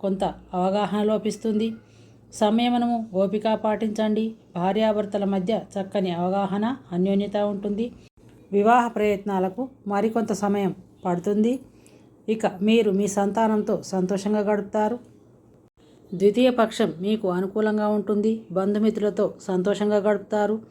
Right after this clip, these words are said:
మీరు తలపెట్టిన పనులు విజయవంతంగా పూర్తి చేస్తారు. మీలో ఆత్మస్థైర్యము, సెల్ఫ్ కాన్ఫిడెన్స్ పెరుగుతుంది. సర్వదా అనుకూలత, మీ మాట చెల్లుబాటు అవటం ఉంటాయి.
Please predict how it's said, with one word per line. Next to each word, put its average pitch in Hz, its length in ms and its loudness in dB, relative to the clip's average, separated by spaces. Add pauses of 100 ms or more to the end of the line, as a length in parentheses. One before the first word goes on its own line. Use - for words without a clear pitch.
(340)
మీరు 233 220 4
తలపెట్టిన 208 500 2
పనులు 196 360 -2 (160)
విజయవంతంగా 208 640 2
పూర్తి 202 320 -4
చేస్తారు. 208 480 0 (440)
మీలో 214 260 6 (160)
ఆత్మస్థైర్యము, 202 800 0 (180)
సెల్ఫ్ 202 340 0
కాన్ఫిడెన్స్ 202 480 0
పెరుగుతుంది. 202 480 0 (540)
సర్వదా 208 480 4 (140)
అనుకూలత, 202 520 -2 (140)
మీ 196 140 -2
మాట 190 280 -4
చెల్లుబాటు 202 600 0
అవటం 185 380 0
ఉంటాయి. 202 400 -2